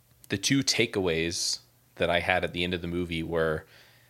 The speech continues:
they needed a guy to be the muscle, and pain makes you stronger. Both of those seem like terrible things to teach young girls. Like, what, wh-,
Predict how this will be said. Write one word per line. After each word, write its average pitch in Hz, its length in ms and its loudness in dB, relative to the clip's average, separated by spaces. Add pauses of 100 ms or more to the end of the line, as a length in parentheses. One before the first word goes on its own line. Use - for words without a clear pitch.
(120)
they 92 140 4
needed 92 420 0 (400)
a 98 60 6
guy 82 460 2
to - 120 -4
be 107 140 -4
the 113 100 -4
muscle, 107 520 -2 (880)
and 85 580 2 (640)
pain 98 300 2
makes 87 240 0
you 95 80 -2
stronger. 80 540 -2 (720)
Both - 340 2
of 127 140 2
those 143 340 6
seem 135 220 0
like 113 240 2
terrible 107 520 2
things 87 500 0
to 98 100 -4
teach - 540 -4 (500)
young 85 300 0
girls. 78 560 -2 (180)
Like, 98 460 2 (1500)
what, 139 320 0
wh-, 135 300 -6